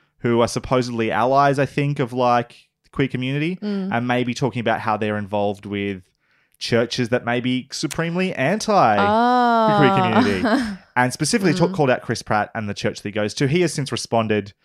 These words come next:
Speaker 1: um, but l-, I'm not gonna get into the politics of that.
Speaker 2: Ooh.
Speaker 1: But I certainly, uh, I think Ellen Page is onto something <laughs> there, and I support that notion.
Speaker 2: You shouldn't have left his wife and become a weird Christian.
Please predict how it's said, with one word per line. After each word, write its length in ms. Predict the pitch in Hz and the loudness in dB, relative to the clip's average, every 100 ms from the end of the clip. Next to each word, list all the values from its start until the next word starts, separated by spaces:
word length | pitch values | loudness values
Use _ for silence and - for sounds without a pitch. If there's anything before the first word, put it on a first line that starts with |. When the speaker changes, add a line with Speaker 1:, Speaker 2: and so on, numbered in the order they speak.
| _ _ _ | _ _ _
Speaker 1:
um, 360 | - 101 101 101 | -4 -2 -2 -2
but 400 | 110 101 - - - | -2 -2 -4 -16 -10
l-, 80 | 123 - | -6 0
I'm 160 | 131 | 2
not 100 | 123 | 2
gonna 140 | 117 107 | -2 -2
get 80 | 110 | -4
into 100 | 107 | 0
the 60 | |
politics 280 | - 147 190 | 4 6 8
of 120 | 254 | 8
that. 340 | 240 180 165 175 | 8 8 4 0
Speaker 2:
Ooh. 140 | 190 - _ | -4 -8 _
Speaker 1:
But 80 | 127 | 4
I 80 | 123 | 4
certainly, 580 | - 131 120 117 107 - | 4 2 2 -2 -2 -2
uh, 320 | 110 107 104 | 2 4 4
I 120 | 104 - | 0 -4
think 180 | 110 | -4
Ellen 200 | 110 104 | -2 -4
Page 220 | 101 101 92 | -2 -4 -4
is 60 | |
onto 120 | 95 92 | -8 -8
something 260 | 92 110 | -8 -4
<laughs> 80 | 127 | 0
there, 260 | 143 107 101 | 0 0 -4
and 120 | 107 | -4
I 120 | 98 | -4
support 520 | 98 113 - 107 - - _ _ | -4 -8 -4 -4 -4 -12 _ _
that 260 | 107 101 98 | -2 -2 -2
notion. 400 | 95 95 - 92 92 | -6 -6 -8 -10 -6
Speaker 2:
You 120 | 226 | -6
shouldn't 220 | 226 247 220 | -4 -4 -4
have 100 | 202 | -2
left 300 | 196 - - | -2 -2 -6
his 160 | 185 | -4
wife 240 | 190 190 190 | 0 0 -2
and 100 | 190 | -6
become 160 | 190 185 | -4 -2
a 60 | |
weird 300 | 175 185 180 | -2 -2 -4
Christian. 500 | - 202 - - 175 | -6 -8 -8 -10 -10